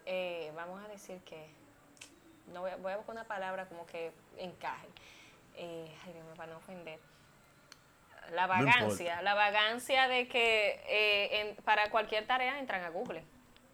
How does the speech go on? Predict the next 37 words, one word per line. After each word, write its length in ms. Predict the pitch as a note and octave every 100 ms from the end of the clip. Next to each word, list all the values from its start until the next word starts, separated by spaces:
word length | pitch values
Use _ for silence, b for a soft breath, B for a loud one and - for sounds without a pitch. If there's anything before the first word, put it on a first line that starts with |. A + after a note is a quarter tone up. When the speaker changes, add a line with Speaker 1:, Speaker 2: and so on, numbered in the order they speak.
| - - _ - _ _ -
Speaker 2:
Exacto. 480 | A2+ A#2 - G2+ E3
Speaker 1:
Entonces, 600 | C#4 D4 D4 E4+ E4 - -
si 220 | - C#4
tú 200 | D#4+ D4
pones 260 | D#4+ D#4
de 100 | D4+
definición 840 | C#4+ D4+ C#4 C4 C4 B3+ A#3 G3 F#3+
qué 140 | G#3
significa, 840 | G#3 B3 B3 B3 A#3 A#3+ A3 G#3 G3
eh, 260 | G3 F#3+ F#3
verdad, 400 | F#3 F3+ F#3 D#3 - B B - -
tú 120 | C4+
vas 120 | D#4+ F4
a 60 |
encontrar 640 | D4+ B3+ G#3 G#3 A3 A#3+ A#3+
un 120 | A3
sinnúmero 500 | A3+ C#4 A#3+ C4+ D#4+
Speaker 2:
Un 60 | D4+
Speaker 1:
de, 120 | C4+
Speaker 2:
sinnúmero 360 | A#3+ C4 - A#3+
de 80 | A#3+
Speaker 1:
de 60 | C4+ D4+
Speaker 2:
definición, 220 | D#4 -
Speaker 1:
definiciones 580 | B3+ A#3+ A3+ G3 A3 G3+ G3+
Speaker 2:
pero 200 | G3 G#3
Speaker 1:
que 80 | B2
Speaker 2:
muchas. 200 | G3 G3
Speaker 1:
hablan 240 | G3+ A3 G#3+
sobre 460 | G#3 F#3+ F#3 B3
eso. 260 | D4+ - F#3 b b b -
¿Y 240 | D4 E4+
tú 300 | - G#4 E4+ -
cuál 200 | D#4+ D#4+
tú 100 | E4
vas 100 | D#4+
a 40 |
escoger? 380 | D#4+ C#4 F3